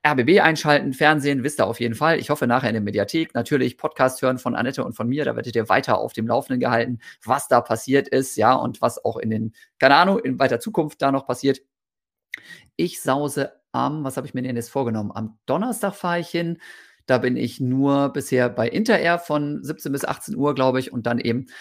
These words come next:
Freitag und Samstag ganz lange. Steht alles irgendwie auf meinem Social-Media-Kanal und ich habe natürlich dann auch das Handy ständig dabei, ne? Also ihr könnt auch spontan gucken, wo ist denn der Fitschen jetzt eigentlich gerade, seht ihr dann in der Story. Ähm, und ansonsten würde ich sagen, jetzt an der Stelle,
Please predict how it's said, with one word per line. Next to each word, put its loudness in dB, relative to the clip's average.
Freitag 2
und -2
Samstag 0
ganz -2
lange. 2
Steht -8
alles 0
irgendwie 0
auf 0
meinem 0
Social-Media-Kanal 4
und -4
ich -12
habe -2
natürlich -4
dann -4
auch -10
das -6
Handy -2
ständig -2
dabei, 2
ne? -2
Also -4
ihr -2
könnt -8
auch -2
spontan -2
gucken, -8
wo 0
ist -6
denn -6
der 2
Fitschen -10
jetzt -6
eigentlich -4
gerade, 0
seht -6
ihr 0
dann -2
in -2
der 0
Story. 2
Ähm, 4
und -2
ansonsten -2
würde 0
ich -4
sagen, 2
jetzt 0
an -2
der 2
Stelle, -2